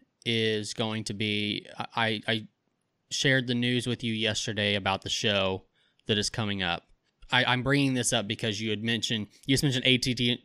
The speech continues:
A T G and Joe Burrow, which are two guys who are very invested in the Saint Louis scene.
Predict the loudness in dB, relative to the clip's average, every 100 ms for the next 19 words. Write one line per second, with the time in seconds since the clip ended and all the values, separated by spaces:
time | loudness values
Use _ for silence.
0 | 0 2 2 2 2 4 4 2 0 2
1 | 2 2 2 0 -2 -2 -2 0 0 0
2 | -2 -2 0 2 2 2 2 2 0 -4
3 | -4 -2 -2 -2 -4 -6 -6 -4 -4